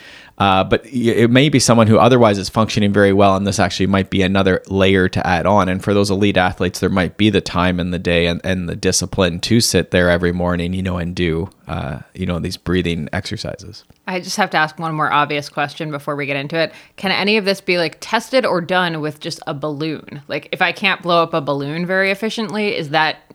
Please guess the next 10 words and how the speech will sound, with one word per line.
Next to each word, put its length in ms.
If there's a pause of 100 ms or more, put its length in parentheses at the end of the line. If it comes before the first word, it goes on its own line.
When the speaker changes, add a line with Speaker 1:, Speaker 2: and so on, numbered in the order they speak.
Speaker 2:
does 140
that 120
make 200
me 120
a 60
good 240
candidate 420
for 100
this? 440 (380)
Speaker 1:
Um, 460